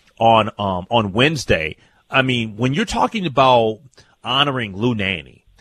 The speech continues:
and Michael Thompson and Katie Smith and Paul Krause, I mean, that's, that's awesome. And, and that event is free and open to the public.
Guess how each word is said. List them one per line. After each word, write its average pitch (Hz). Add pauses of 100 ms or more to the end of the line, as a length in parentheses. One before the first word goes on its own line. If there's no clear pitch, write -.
(120)
and 135
Michael 131
Thompson - (360)
and 123
Katie 151
Smith 107
and 123
Paul 151
Krause, - (180)
I -
mean, 196
that's, 262 (220)
that's -
awesome. 143
And, 147
and 143
that 214
event 156
is 139
free 185
and 143
open 143 (300)
to 147
the 120
public. 104